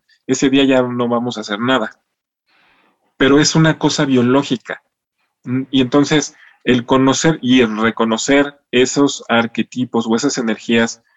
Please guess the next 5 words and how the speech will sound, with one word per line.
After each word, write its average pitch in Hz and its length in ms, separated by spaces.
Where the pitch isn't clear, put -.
eh, 110 640
hormonales 113 880
en 113 240
tu 110 160
pareja, 113 600